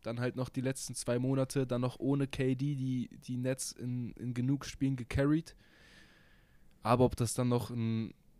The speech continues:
ein Spot in der, in der Starting Five verdient, weiß ich nicht. Ich gönn's ihm natürlich und ich freu mich unnormal für ihn, weil er halt genug Hate abbekommen hat, teilweise auch verdient, aber ich freu mich, dass er so Anerkennung bekommt, aber immer noch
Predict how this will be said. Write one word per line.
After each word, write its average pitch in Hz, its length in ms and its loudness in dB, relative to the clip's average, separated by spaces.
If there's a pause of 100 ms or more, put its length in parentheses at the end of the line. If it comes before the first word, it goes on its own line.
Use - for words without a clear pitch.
(380)
ein 110 640 -2 (880)
Spot - 520 0 (120)
in 120 160 -2
der, 113 360 2
in 117 100 -4
der 113 140 2
Starting 120 400 -2
Five 123 260 0
verdient, 113 460 -2
weiß 101 320 0
ich - 160 -12
nicht. - 200 -16
Ich - 120 -18
gönn's 139 260 4
ihm 139 100 0
natürlich 135 600 2
und 110 240 -4
ich - 120 -8
freu 127 200 4
mich 120 160 0
unnormal 123 340 2
für - 160 -2
ihn, 123 240 4
weil 107 140 0
er 104 100 -2
halt 104 240 -4
genug 113 400 0
Hate 127 240 0
abbekommen 117 460 -2
hat, 117 200 -2 (200)
teilweise 113 420 0
auch 110 100 2
verdient, 120 520 -2
aber 107 340 -4 (1300)
ich - 100 -16
freu 135 160 8
mich, 127 140 6
dass 117 180 0
er 113 60 0
so 113 140 4
Anerkennung 117 520 2
bekommt, 107 320 0
aber 95 240 -2
immer 110 240 0
noch 107 320 -2